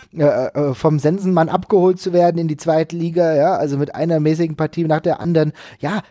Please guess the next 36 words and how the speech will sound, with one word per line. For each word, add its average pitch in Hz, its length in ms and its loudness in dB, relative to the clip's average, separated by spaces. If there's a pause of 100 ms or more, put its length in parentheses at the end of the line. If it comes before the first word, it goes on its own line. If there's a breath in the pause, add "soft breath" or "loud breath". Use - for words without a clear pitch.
dann, 175 300 0
dann, 185 320 0
dann, 160 420 0
und 160 240 -8
auch 131 180 -4
die 175 140 -4
Bremer, 147 400 2
na 151 120 2
ja, 123 420 2
okay, 165 400 2 (160)
jetzt 143 240 -2
mal 131 100 -2
wieder 127 140 2
ganz 160 240 -6
gut, 320 320 0
muss 240 160 -6
man 220 100 -4
sagen. 190 280 2
Jetzt 175 140 -4
haben 156 140 0
sie 143 80 -8
sich, 143 160 -4 (360 loud breath)
äh, 151 80 -2
revitalisiert, 147 760 0
hier 190 80 2
gegen 156 280 0
Schalke, 151 480 0
auf 226 260 -2
Schalke 190 400 0
drei 160 200 0
Punkte 190 300 -8
geholt. 160 240 0
Das 131 80 -4
ist - 40 -20
natürlich 131 280 -6
schon 139 340 -8